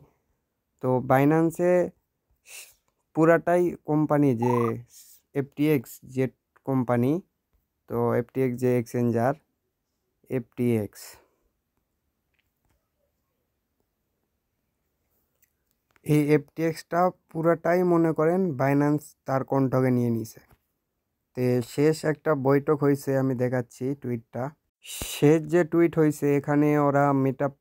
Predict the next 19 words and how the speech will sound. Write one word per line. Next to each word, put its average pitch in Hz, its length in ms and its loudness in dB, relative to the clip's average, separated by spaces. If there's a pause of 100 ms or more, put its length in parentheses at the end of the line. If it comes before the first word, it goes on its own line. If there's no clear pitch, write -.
(140)
করতে 139 320 -4
চাইছে। 131 420 -4 (560)
দেখেন, 135 320 2
পেন্ডিং 139 460 2
ডি, 135 180 2 (560)
অনেকে 190 580 2
উইথড্র 170 440 2
করতে 143 380 -2 (200)
চাইছে 127 380 -2 (180)
ওদের 123 280 -2
এক্সচেঞ্জার 151 580 0
থেকে, 160 200 -4
এফটিএক্স 147 420 -4
এক্সচেঞ্জার 156 520 -4
থেকে 160 260 -6
অনেকে 156 440 0 (280)
উইথড্র 135 400 0
করছে। 123 400 -6 (1040)
তো 131 80 2